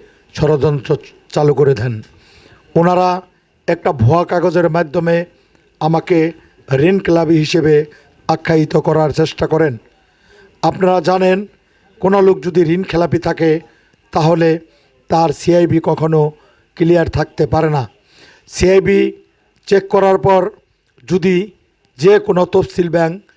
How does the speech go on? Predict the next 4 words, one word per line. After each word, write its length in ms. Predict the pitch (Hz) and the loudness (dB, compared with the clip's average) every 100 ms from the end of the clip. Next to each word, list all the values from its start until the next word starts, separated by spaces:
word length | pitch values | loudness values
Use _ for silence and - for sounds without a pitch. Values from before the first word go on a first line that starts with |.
| _ _ | _ _
সেই 280 | - 170 160 | -2 2 2
সিআইবিটি 760 | - 175 175 165 165 165 156 - _ _ _ _ _ _ _ _ _ _ - | 0 0 2 0 0 -2 -4 -8 _ _ _ _ _ _ _ _ _ _ -4
ক্লিয়ার 320 | 175 190 196 | 2 4 4
থাকে, 460 | 190 160 - 165 | 0 -2 -2 -2